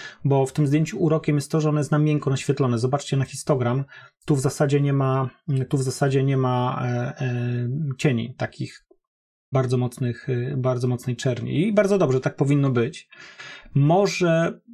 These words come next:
super, że oni są tutaj, a nie są na, na drzewie już, ale to rozwarstwienie w rozumieniu rozsunięcie troszeczkę tego kadru, czyli, mm, tak, żeby zwierzątka, <laughs> przecież to jest absurdalne do bólu,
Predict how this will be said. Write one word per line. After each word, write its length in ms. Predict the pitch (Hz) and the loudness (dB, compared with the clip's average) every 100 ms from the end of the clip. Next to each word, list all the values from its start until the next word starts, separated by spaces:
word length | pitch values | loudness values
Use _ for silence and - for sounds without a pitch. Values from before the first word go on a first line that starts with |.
| - _ _ _ | -20 _ _ _
super, 300 | - 208 202 | -2 2 4
że 120 | 156 | 4
oni 140 | 165 156 | 2 2
są 420 | - 151 147 151 - | 2 4 4 0 2
tutaj, 460 | 196 196 120 139 156 | 2 4 2 2 0
a 100 | 143 | 0
nie 140 | 139 | 0
są 240 | 139 135 131 | 2 0 2
na, 560 | 127 123 123 123 139 - - | 2 0 0 0 -4 -8 -4
na 400 | 156 143 135 131 | -2 0 2 2
drzewie 400 | 127 131 127 117 | 2 2 2 2
już, 420 | 110 131 175 - _ - - _ _ _ _ _ _ - | 2 0 -4 -12 _ -20 -20 _ _ _ _ _ _ 0
ale 220 | 151 147 | 4 4
to 360 | 147 151 147 - - | 4 2 0 -6 0
rozwarstwienie 1500 | 165 170 - - 165 156 151 151 151 147 151 - - 170 143 | 0 0 -6 -2 2 4 4 2 2 0 0 -2 0 2 4
w 40 | |
rozumieniu 420 | 143 143 147 143 | 4 4 4 4
rozsunięcie 600 | 143 147 - 156 208 196 208 | 2 0 2 2 4 2 0
troszeczkę 420 | - 147 - 135 | 0 -2 -2 0
tego 200 | 127 131 | 2 2
kadru, 500 | - 127 120 131 165 | 2 2 2 0 0
czyli, 460 | - 131 127 127 | -2 0 2 0
mm, 480 | 135 147 131 139 143 - | 0 -2 -2 0 -2 -2
tak, 180 | 147 139 | 0 2
żeby 360 | 135 127 127 170 196 | 2 2 0 -2 -6
zwierzątka, 880 | 185 135 135 143 139 - 135 127 123 - 180 | 0 2 2 2 0 -2 0 0 -2 -6 -8
<laughs> 340 | 151 202 - 202 | -6 -6 -8 -4
przecież 160 | 180 | -4
to 60 | 147 | -2
jest 160 | 160 - | -4 -4
absurdalne 640 | - - 127 120 120 120 | -4 -2 -2 0 0 0
do 100 | 123 | 0
bólu, 300 | 123 120 147 | 0 0 -4